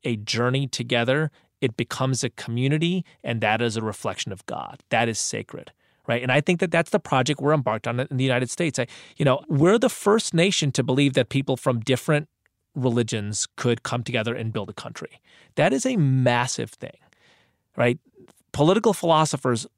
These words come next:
from the Greeks until the time of the United States thought it was impossible.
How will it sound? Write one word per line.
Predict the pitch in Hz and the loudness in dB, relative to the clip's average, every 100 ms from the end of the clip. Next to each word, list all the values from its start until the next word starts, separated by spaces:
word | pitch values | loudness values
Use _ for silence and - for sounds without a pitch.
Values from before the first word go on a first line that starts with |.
| _ _ _ | _ _ _
from | - 139 123 120 | 0 2 4 2
the | 120 | -2
Greeks | 117 135 190 226 - - | 0 4 4 2 -4 -4
until | 131 - 165 208 | -2 2 2 2
the | |
time | - - 196 196 | 0 0 2 2
of | 165 | 2
the | |
United | 165 156 156 135 | 2 2 2 -2
States | - 117 107 - - | -2 -2 -2 -8 0
thought | 127 127 | 4 4
it | 135 | 2
was | 120 | -2
impossible. | 110 104 - - - - - | -4 -8 -12 -12 -12 -14 -16